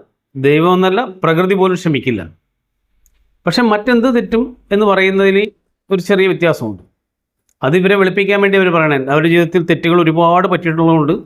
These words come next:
അവരങ്ങനെ പറയുന്നതാണ്. എന്ന് വെച്ചാൽ പാരമ്പര്യമായിട്ടും എല്ലാം തെറ്റുകൾ പറ്റിയിട്ടുണ്ട്. കാരണം വെച്ചാൽ ഈ പാരമ്പര്യമായിട്ടെന്ന് വെച്ചാൽ, ആ, അച്ഛനും അമ്മേനെയും മാറും മക്കളെ. ആ,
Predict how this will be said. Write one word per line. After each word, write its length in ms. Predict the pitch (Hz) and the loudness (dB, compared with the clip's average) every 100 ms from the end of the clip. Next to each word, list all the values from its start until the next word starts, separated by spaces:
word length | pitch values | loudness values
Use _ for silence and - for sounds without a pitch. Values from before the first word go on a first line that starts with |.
| _ _ _ - | _ _ _ -6
അവരങ്ങനെ 320 | 180 170 170 165 | -2 0 0 0
പറയുന്നതാണ്. 380 | 151 147 139 123 | 0 -2 -2 -2
എന്ന് 100 | 139 | -2
വെച്ചാൽ 160 | 147 175 | -2 -2
പാരമ്പര്യമായിട്ടും 840 | 180 185 185 185 180 170 165 214 277 - 165 | 0 0 0 0 0 0 0 -2 -6 -6 0
എല്ലാം 220 | 175 208 214 - | 2 2 -2 -6
തെറ്റുകൾ 240 | 165 165 151 | -2 0 0
പറ്റിയിട്ടുണ്ട്. 380 | 147 120 107 - _ - _ _ _ _ _ _ _ _ - | -2 -6 -14 -16 _ -20 _ _ _ _ _ _ _ _ -4
കാരണം 200 | 180 190 | -2 -2
വെച്ചാൽ 220 | 185 180 151 196 - _ _ _ - | -2 0 0 -4 -8 _ _ _ -4
ഈ 120 | 175 170 165 151 147 - _ - | 0 2 2 0 -2 -10 _ -4
പാരമ്പര്യമായിട്ടെന്ന് 680 | 175 180 190 196 185 190 185 | -2 0 0 0 0 0 0
വെച്ചാൽ, 200 | 180 196 240 - _ 170 | 0 0 -2 -6 _ -2
ആ, 40 | 185 185 180 175 165 151 151 156 156 156 160 165 156 | 0 2 2 0 -2 -6 -8 -8 -4 -2 -2 -2 -4
അച്ഛനും 300 | 160 196 196 | -2 0 2
അമ്മേനെയും 320 | 196 185 190 180 | 2 0 0 0
മാറും 240 | 170 165 165 - _ _ _ _ _ _ _ _ - 202 | 0 -2 -6 -16 _ _ _ _ _ _ _ _ -6 -4
മക്കളെ. 320 | - 202 127 110 | -2 -2 -2 -4
ആ, 20 | - | -4